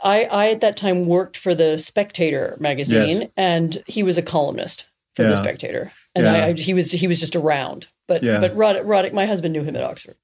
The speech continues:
Speaker 2: You write in your book about his evolution. Talk a little bit about that. Talk about him and the, the guy you know.
Speaker 1: I'm not sure how much he's actually evolved.
Speaker 2: <laughs>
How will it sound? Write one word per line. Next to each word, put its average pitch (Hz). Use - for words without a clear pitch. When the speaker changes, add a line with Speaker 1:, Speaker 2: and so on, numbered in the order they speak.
Speaker 2:
You 147
write 151
in 131
your 113
book 135
about 104
his 120
evolution. 101
Talk 147
a 151
little 127
bit 117
about 104
that. 110
Talk 117
about 98
him 113
and 101
the, 98
the 107
guy 107
you 107
know. 101
Speaker 1:
I'm 415
not 480
sure 403
how -
much 285
he's 269
actually 214
evolved. 147
Speaker 2:
<laughs> -